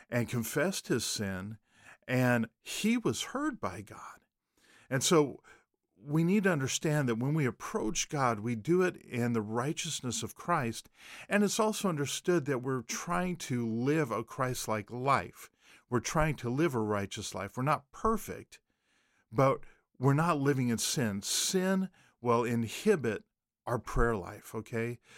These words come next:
So if we've got ongoing sin, active sin in our life that we're doing regularly, it's gonna make a, a, a problem there. So we want to approach God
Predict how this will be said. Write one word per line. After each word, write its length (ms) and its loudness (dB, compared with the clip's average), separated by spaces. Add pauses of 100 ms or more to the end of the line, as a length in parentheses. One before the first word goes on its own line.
(160)
So 380 6
if 260 -2
we've 220 2
got 280 0
ongoing 540 2
sin, 480 0
active 420 -4
sin 440 -2
in 160 -2
our 120 0
life 300 -2
that 140 -8
we're 160 -6
doing 340 -2
regularly, 800 -2 (800)
it's 240 4
gonna 240 4
make 280 2
a, 440 -2
a, 380 -2
a 60 -4
problem 540 -2
there. 300 -12 (560)
So 560 2
we 220 0
want 420 0
to 240 2
approach 600 0
God 420 -2